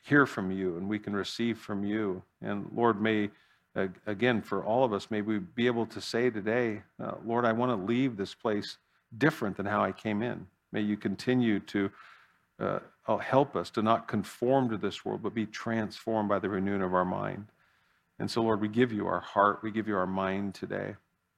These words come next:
And we ask you, Lord, to teach us, uh, to strengthen us, to encourage us, to grow us, Lord. That, uh, Lord, we could shine like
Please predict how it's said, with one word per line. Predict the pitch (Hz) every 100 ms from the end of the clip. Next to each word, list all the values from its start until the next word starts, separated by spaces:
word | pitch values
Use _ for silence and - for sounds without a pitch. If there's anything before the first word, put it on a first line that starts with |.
| _ 98
And | 98
we | 95
ask | 104 110 - -
you, | 90
Lord, | 95 92 -
to | -
teach | - 117 113 -
us, | 90 - - - 110
uh, | 101
to | 104 -
strengthen | - - 110 110 92
us, | 90 -
to | 92
encourage | 98 - 113 107 98
us, | 87 -
to | 101
grow | 92 98 98 95
us, | 85 - -
Lord. | 98 95 - _ _ _ _ _ _ _
That, | 104 98
uh, | 101 82
Lord, | 104 95
we | 98
could | - 101
shine | - 95 90 87 95
like | 90